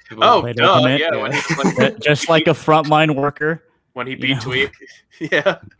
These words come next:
Speaker 2: Oh, that's
Speaker 1: Uh, and then
Speaker 2: right. Yeah.
Speaker 1: in a melee context, he, like, he is top five in Europe on a box. <laughs>
Speaker 3: Yeah,
Speaker 1: I
Speaker 3: that
Speaker 1: got
Speaker 3: was
Speaker 1: my
Speaker 3: wild
Speaker 1: box.
Speaker 3: to me.
Speaker 1: I don't know how he could do that.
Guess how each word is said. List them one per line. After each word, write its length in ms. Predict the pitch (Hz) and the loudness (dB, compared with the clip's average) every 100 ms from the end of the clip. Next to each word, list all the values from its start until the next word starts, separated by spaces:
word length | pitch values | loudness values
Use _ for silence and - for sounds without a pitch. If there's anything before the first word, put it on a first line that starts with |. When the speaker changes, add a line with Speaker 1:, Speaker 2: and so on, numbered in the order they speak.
| - - - - | -20 -20 -12 -6
Speaker 2:
Oh, 100 | 175 | -2
that's 40 | |
Speaker 1:
Uh, 180 | - 156 151 | 2 2 2
and 100 | 131 | 2
then 60 | |
Speaker 2:
right. 340 | 214 165 92 - | 4 4 0 -6
Yeah. 200 | 127 165 | -2 0
Speaker 1:
in 100 | 165 | 0
a 60 | 180 165 | -4 -2
melee 300 | 202 240 175 | -2 -2 -4
context, 640 | 156 165 196 208 - - | -4 -4 -4 -4 -6 -20
he, 320 | - 196 240 - _ _ _ _ _ _ _ | -16 -14 -14 -16 _ _ _ _ _ _ _
like, 240 | 208 262 - | -6 -6 -8
he 260 | 254 247 _ _ _ - | -14 -14 _ _ _ -8
is 160 | 220 - | -8 -4
top 440 | - 208 226 _ _ _ _ _ _ | 2 2 2 _ _ _ _ _ _
five 520 | - 160 180 202 180 | 0 2 4 2 -2
in 140 | 180 165 | -6 -4
Europe 400 | 180 156 123 _ - | -2 -2 -4 _ -6
on 180 | 147 156 | -2 -2
a 60 | |
box. 640 | 135 151 143 - - - - | 0 0 0 -6 -12 -12 -14
<laughs> 60 | - _ _ _ _ _ _ _ _ _ _ _ - - | -20 _ _ _ _ _ _ _ _ _ _ _ -20 -2
Speaker 3:
Yeah, 100 | 139 | 2
Speaker 1:
I 60 | 185 | 4
Speaker 3:
that 60 | |
Speaker 1:
got 80 | - | 4
Speaker 3:
was 80 | 143 | 4
Speaker 1:
my 120 | 185 | 4
Speaker 3:
wild 220 | 220 226 | 4 4
Speaker 1:
box. 100 | 202 | 2
Speaker 3:
to 60 | 110 | -2
me. 120 | 107 170 | -4 -2
Speaker 1:
I 40 | |
don't 180 | 208 147 | -2 -2
know 160 | 156 | 0
how 300 | 151 147 160 131 | 2 2 0 -4
he 180 | 147 147 | -12 -12
could 160 | 147 | -14
do 180 | 117 131 | -12 -8
that. 320 | 160 185 190 | -6 -6 -8